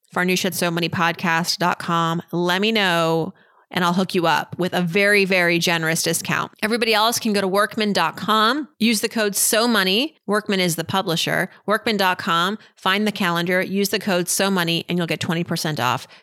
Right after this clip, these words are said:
through the end of the year. In case you missed our episodes this week, we had Patricia Roberts on Wednesday. She is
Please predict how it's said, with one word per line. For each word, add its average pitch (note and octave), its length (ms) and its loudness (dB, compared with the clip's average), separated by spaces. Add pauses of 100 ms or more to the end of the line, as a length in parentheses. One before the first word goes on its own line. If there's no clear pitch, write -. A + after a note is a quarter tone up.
through F3+ 140 -2
the D#3+ 120 0
end D3 160 -2
of - 80 -8
the D#3 100 -8
year. - 360 -4
In A3 60 -2
case C#4+ 180 0
you B3 100 0
missed B3+ 180 0
our A3 60 2
episodes A3+ 500 0
this G3 220 0
week, A3+ 340 0
we G3+ 140 0
had G3+ 280 -2
Patricia B3 340 0
Roberts A3 520 2
on F3+ 480 0
Wednesday. G3 640 0 (280)
She G#3+ 320 2
is F#3 340 0